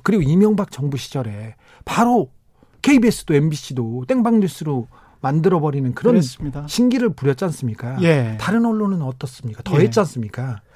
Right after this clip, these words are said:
Speaker 1: 그래서
Speaker 2: 음.
Speaker 1: 이명박에 대한 그 우호적인 언론은 아직도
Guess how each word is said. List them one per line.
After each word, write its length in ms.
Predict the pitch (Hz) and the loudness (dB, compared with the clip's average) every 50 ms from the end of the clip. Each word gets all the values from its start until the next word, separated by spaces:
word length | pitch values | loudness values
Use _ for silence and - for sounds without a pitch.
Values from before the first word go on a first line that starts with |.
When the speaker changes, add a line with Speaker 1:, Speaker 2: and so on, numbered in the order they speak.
| - - - - - | -20 -20 -20 -18 -6
Speaker 1:
그래서 520 | - 165 220 240 - - 196 190 170 127 - | 0 2 2 2 2 0 -2 -4 -4 -4 -4
Speaker 2:
음. 400 | 165 131 127 120 107 104 101 98 | -2 -2 -2 -2 -4 -6 -10 -6
Speaker 1:
이명박에 1120 | 101 131 156 202 220 247 247 233 226 226 180 202 175 175 165 156 - - - - - 147 139 | -2 2 4 6 6 6 4 4 2 0 0 -2 -4 -4 -6 -8 -10 -16 -10 -4 -2 -2 0
대한 380 | 123 143 143 147 147 131 117 104 - _ _ _ _ _ _ _ | 0 0 0 2 0 0 -4 -6 -10 _ _ _ _ _ _ _
그 400 | - 151 147 135 131 123 110 117 - _ _ _ _ _ _ - | -4 -2 0 0 0 0 -2 -6 -12 _ _ _ _ _ _ -4
우호적인 680 | 143 156 190 208 220 208 147 190 185 151 170 160 139 | 0 2 4 6 6 6 6 4 0 0 0 -2 -2
언론은 340 | 120 127 139 139 131 139 147 | -2 -2 -2 -2 -2 -4 -4
아직도 480 | - - - - - _ - 180 139 | -6 -8 -10 -12 -8 _ -4 -4 -4